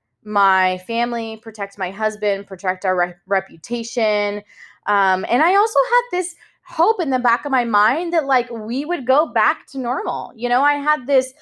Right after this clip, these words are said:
like, Jesus comes and saves the day mentality that, like, this would be, like, the best story of redemption and,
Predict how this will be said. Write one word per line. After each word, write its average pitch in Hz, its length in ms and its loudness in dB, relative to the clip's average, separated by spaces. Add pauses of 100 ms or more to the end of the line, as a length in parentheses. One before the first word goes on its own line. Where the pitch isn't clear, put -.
(200)
like, 214 360 0 (1000)
Jesus 330 380 -2
comes 330 260 -2
and 277 160 -6
saves 269 340 -4
the 254 140 0
day 202 340 2
mentality 277 840 0
that, 254 160 0
like, 208 300 0
this 320 180 -4
would 269 120 -8
be, 302 180 -4
like, 311 260 2
the 311 80 2
best 311 400 0
story 302 640 2
of 240 180 0
redemption 269 960 -2
and, 220 240 -4